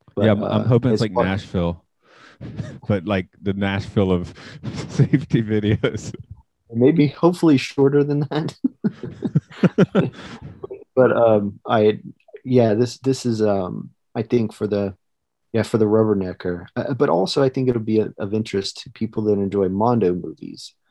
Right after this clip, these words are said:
Speaker 2: Mm.
Speaker 1: Um, 'cause, uh, you know, Mondo is all based on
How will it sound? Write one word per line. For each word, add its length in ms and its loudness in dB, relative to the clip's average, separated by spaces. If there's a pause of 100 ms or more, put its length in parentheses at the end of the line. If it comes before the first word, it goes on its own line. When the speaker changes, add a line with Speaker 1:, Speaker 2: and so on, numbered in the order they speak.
(120)
Speaker 2:
Mm. 280 2
Speaker 1:
Um, 340 -6 (340)
'cause, 500 -4
uh, 360 -6
you 100 -4
know, 100 0
Mondo 420 2
is 80 -2 (120)
all 280 2
based 400 -4
on 360 -6